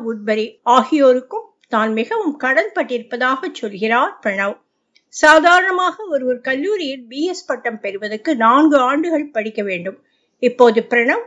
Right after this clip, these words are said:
இரண்டு ஆண்டுகள் படித்து இணைப்பட்டம் பெற்றுள்ளார். இதனால் இன்னும் தேறி இரண்டாண்டுகள் பிற பாடங்களை படித்து தேறி நான் பட்டம் பெற்று விடலாம் என்கிறார் பிரணவ். இந்த இளம் மேதையை வாசகர்கள் சார்பாக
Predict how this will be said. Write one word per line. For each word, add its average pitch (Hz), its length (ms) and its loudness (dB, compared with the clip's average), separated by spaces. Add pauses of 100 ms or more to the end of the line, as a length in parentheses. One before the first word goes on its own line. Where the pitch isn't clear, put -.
இரண்டு 381 380 2
ஆண்டுகள் 247 440 -2
படித்து 214 380 -2
இணைப்பட்டம் 220 720 -4
பெற்றுள்ளார். 196 600 -4 (380)
இதனால் 262 520 4
இன்னும் 302 420 -2
தேறி 262 300 0 (100)
இரண்டாண்டுகள் 254 800 -2
பிற 208 200 -2
பாடங்களை 269 580 -2
படித்து 220 480 -8
தேறி 262 340 -2
நான் 196 260 -8
பட்டம் 190 360 -6
பெற்று 240 280 -2
விடலாம் 185 560 -4 (320)
என்கிறார் 269 720 4
பிரணவ். 214 340 -4 (140)
இந்த 233 280 0
இளம் 311 460 0
மேதையை 240 680 -4
வாசகர்கள் 240 800 -4
சார்பாக 202 800 -6